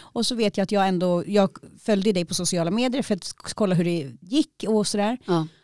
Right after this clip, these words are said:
Speaker 1: Och jag minns den där, det var en bild som du la upp på dig och Saga på julafton.
Speaker 2: Ja.
Speaker 1: Sen efter den dagen
Speaker 2: Ja.
Speaker 1: så kom det ingen mer bild, du var
Speaker 2: Nej.
Speaker 1: inte aktiv. Och, alltså, jag kände direkt att så här, shit, alltså, Bella har klivit ut.
Speaker 2: Mm.
Speaker 1: Eh, och sen så fick jag ju reda på det, att du hade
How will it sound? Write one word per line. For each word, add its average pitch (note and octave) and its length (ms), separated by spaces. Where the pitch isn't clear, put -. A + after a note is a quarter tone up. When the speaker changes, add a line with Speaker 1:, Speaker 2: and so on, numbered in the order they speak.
Speaker 1:
Och - 340
jag B3+ 280
minns D4 280
den A#3+ 80
där, G3+ 180
det A#3+ 100
var B3 80
en A#3 220
bild C#4 220
som A#3 120
du G3+ 120
la G3+ 100
upp G#3+ 180
på G#3+ 100
dig G#3 340
och - 300
Saga F#3 360
på F3+ 180
julafton. E3+ 680
Speaker 2:
Ja. E3+ 200
Speaker 1:
Sen D4 200
efter C#4 300
den G3 320
dagen G3+ 340
Speaker 2:
Ja. F#3+ 60
Speaker 1:
så E3+ 100
kom A3+ 220
det G#3 60
ingen G3 220
mer F3 140
bild, F3 220
du G#3 80
var G#3 80
Speaker 2:
Nej. F3 40
Speaker 1:
inte - 120
aktiv. F3 440
Och, - 320
alltså, A3+ 260
jag A#3 160
kände G#3+ 280
direkt G3+ 300
att F3 120
så - 60
här, D#3+ 80
shit, - 380
alltså, G#3 240
Bella A3+ 420
har F3+ 400
klivit F3+ 240
ut. F#3 340
Speaker 2:
Mm. E3+ 380
Speaker 1:
Eh, F#3+ 260
och - 80
sen G#3+ 180
så G3+ 140
fick F#3+ 200
jag F3+ 80
ju F3 180
reda E3+ 220
på F3+ 80
det, - 80
att E3 100
du F3+ 80
hade D#3+ 280